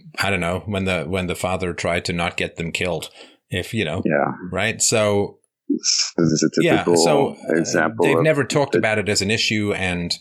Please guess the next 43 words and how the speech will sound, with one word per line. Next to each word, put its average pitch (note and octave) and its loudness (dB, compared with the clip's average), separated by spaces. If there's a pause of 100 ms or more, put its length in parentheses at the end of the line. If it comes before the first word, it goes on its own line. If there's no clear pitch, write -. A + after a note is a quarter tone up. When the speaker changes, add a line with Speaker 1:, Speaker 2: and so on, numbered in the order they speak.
(600)
Speaker 1:
so, F2 2
yeah, C3 -2
that's, - -2 (720)
that's E2 -2
gonna E2 -4
be D#2+ -6
your D#2 -2
life. F2+ -8 (120)
Because A#2 0
if B2 -4
your, B2+ 2 (560)
like, F#3+ 2
if G3+ 0
your G3 4
girlfriend F#3 2
said, D3 2
"You D#3+ 0
know, F3+ 2 (200)
I B2 -2
think C#3+ -2
my A#2 0
mom A2+ 0
could G#2+ -2
treat B2 -2
him A2 0
with G2+ 0
a F2 -4
bit A#2 0
more A2 0
respect," D#3 0
and, G#2+ 0
and, G#2 0
uh, F#2+ 2
you C#3 2
know, C#3+ 0
okay, C3 2
then, C3+ 0
then A#2+ 2
there A2+ 2
can G2 0
be F#2 0
a G2+ 2
change. - -4